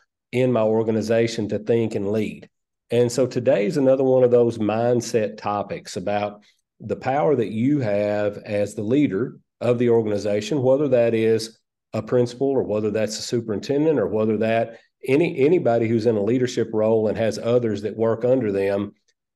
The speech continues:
how important it is for you to instill a mindset. First of all, you have to believe it yourself, and then you have to get everybody else to embrace it as well, that we own our own path,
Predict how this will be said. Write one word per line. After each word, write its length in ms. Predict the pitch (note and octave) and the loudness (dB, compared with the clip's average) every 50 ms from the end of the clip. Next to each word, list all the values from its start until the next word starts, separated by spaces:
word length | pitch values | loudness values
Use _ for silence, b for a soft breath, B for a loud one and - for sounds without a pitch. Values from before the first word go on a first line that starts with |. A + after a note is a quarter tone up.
| _ | _
how 160 | - C#3+ D3 C#3 | -2 0 0 0
important 420 | B2+ - - D#3 F3+ F#3+ F3+ F3 | 0 0 0 2 2 2 2 0
it 80 | D#3+ D3+ | 0 0
is 260 | D3 C#3+ C#3 B2+ C3+ | 2 2 0 0 0
for 120 | - C3 | -2 -2
you 220 | A2 A2 B2 C3 C3 | 0 2 2 2 4
to 160 | B2 A2+ G2+ | 4 2 2
instill 480 | G#2+ G#2 - - - - C#3 C3+ B2 | 0 -6 -6 -8 -4 -2 0 2 2
a 40 | G#2+ | 2
mindset. 1000 | G#2 A2 A#2 C3 C#3 C#3 C3 B2+ C3 - A2+ G2+ G2+ G2+ G2+ G#2+ - B2+ B2 - | 2 0 0 2 2 0 0 -2 -2 -2 -2 0 0 0 -2 -4 -10 -12 -4 2
First 240 | D3 D#3+ E3+ E3+ - | 2 2 2 2 2
of 60 | A2 | 2
all, 160 | A2+ A#2 A#2 | 4 4 4
you 160 | A#2 A#2 C3 | 4 4 4
have 100 | C3+ B2+ | 4 2
to 80 | B2+ G2+ | 2 0
believe 280 | G2 A#2 B2 B2+ A#2 | 0 2 2 2 2
it 80 | A2 G2 | 0 -2
yourself, 640 | G#2+ F#2+ F#2 - - C#3+ C#3 A2+ F#2 G2 - - _ _ _ _ _ _ _ _ - | -4 -8 -6 -2 2 4 4 4 2 0 -6 -8 _ _ _ _ _ _ _ _ -6
and 160 | G#2+ G#2+ G#2+ | -2 0 2
then 180 | B2+ C3+ C#3 C3+ | 4 4 4 4
you 160 | C3+ C#3+ C3+ | 4 4 4
have 160 | C3+ C3+ C3 | 2 2 0
to 80 | - G#2+ | 0 -2
get 180 | G#2+ B2+ B2+ | 0 2 4
everybody 600 | C3 B2+ B2+ B2+ A#2 A2 A#2+ B2 A#2+ A2 A2 A#2 | 4 4 4 4 2 2 4 4 4 4 4 4
else 480 | D3 F3+ C#3+ A#2+ - - - - - _ _ _ - | 2 2 2 0 -2 -6 -16 -18 -20 _ _ _ -4
to 520 | - B2+ A#2 A2 A2 G#2+ G#2 G2+ G#2+ G#2+ - | 0 2 2 2 2 2 0 0 -4 -4 -2
embrace 500 | A#2 A2 G#2+ G#2+ G#2+ A2 A#2 A#2+ - - | -2 -2 0 0 0 0 0 0 -2 -4
it 100 | A2 G2 | -4 -4
as 140 | G2 F#2+ G#2+ | -4 -4 0
well, 480 | A#2 C3 C#3 C3+ A#2+ A2+ A2+ A2 B B B B _ _ _ - | 2 4 4 6 4 4 2 0 B B B B _ _ _ -8
that 220 | G#2+ A2 A#2 A#2 | -4 -4 -4 -2
we 360 | A#2+ A2 A#2+ B2 C3+ C#3+ C#3+ A#2+ | -2 0 0 2 2 2 0 0
own 360 | A#2+ B2 C3 C3+ C3 B2+ B2 | 2 2 4 4 4 4 4
our 220 | A#2 A2+ A#2 A#2 | 2 2 4 4
own 280 | A#2 A#2+ A#2+ A#2+ A2 G#2+ | 4 4 4 2 0 -2
path, 440 | - A#2 G#2 F2+ C2 - - _ | -2 -2 -2 -2 -6 -10 -16 _